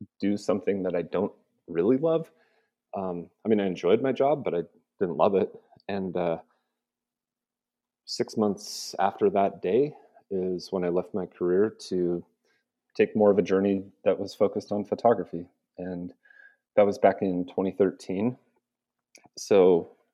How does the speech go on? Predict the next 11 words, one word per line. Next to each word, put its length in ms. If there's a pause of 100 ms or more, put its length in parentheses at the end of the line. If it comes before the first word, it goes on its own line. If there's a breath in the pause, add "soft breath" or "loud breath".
(140)
realistically, 800
I 60
would 140
say, 240
like, 280
my 140
journey 540 (680)
through 120
photography 500
really 480
started 480